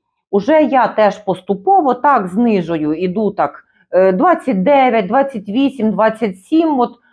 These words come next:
до двадцяти п'яти градусів. Як правило, в двадцять, е, на двадцять першій добі вже курчата можуть бути вільно при кімнатній температурі.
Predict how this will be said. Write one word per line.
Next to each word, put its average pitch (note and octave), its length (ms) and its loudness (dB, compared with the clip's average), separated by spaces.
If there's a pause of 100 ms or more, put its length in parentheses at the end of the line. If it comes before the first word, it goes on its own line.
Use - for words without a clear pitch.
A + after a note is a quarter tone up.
(140)
до G4 200 2
двадцяти A#3+ 540 -4
п'яти G3 300 -4
градусів. D#3 540 -6
Як B3+ 180 -2
правило, B3+ 420 0
в - 20 -6
двадцять, A3+ 420 -4
е, F3 1000 -4
на G#3+ 160 2
двадцять A3+ 480 -2
першій A#3 340 -2
добі C4 400 -2 (360)
вже F#3 240 0
курчата D#4+ 560 0
можуть G#3+ 300 0
бути G#3 340 -4
вільно A#3+ 380 2
при A#3+ 340 0 (400)
кімнатній G3 500 0
температурі. E3 840 -4